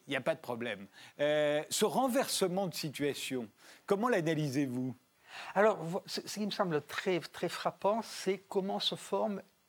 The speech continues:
Speaker 2: les unanimités en termes de politique économique. Je suis ça depuis près cin-, cinquante ans, pour vous avouer. Et je suis toujours surpris que face à des situations complexes,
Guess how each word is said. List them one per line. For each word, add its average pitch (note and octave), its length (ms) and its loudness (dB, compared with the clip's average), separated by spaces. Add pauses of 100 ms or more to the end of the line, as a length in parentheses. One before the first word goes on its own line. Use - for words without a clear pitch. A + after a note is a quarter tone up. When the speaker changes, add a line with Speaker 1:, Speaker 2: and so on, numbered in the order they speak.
(160)
Speaker 2:
les D#3 400 2
unanimités F#3+ 560 0
en E3 100 0
termes E3 240 0
de C#3 80 -4
politique B2+ 480 -8
économique. G2+ 500 -8 (520)
Je B2 100 0
suis E3 180 0
ça - 220 2
depuis D#3 300 -4
près - 240 -2
cin-, - 200 -2 (360)
cinquante E3 380 0
ans, F#2+ 80 -4 (360)
pour A2+ 100 -8
vous G#2+ 200 -6
avouer. F2+ 220 -4 (440)
Et D3+ 80 0
je F3 80 0
suis G3 200 -2
toujours A3+ 300 0
surpris - 360 -2
que E3 100 -6
face - 420 2
à G3+ 60 4
des D#3+ 100 -4
situations D#3+ 460 -4
complexes, D3 680 -2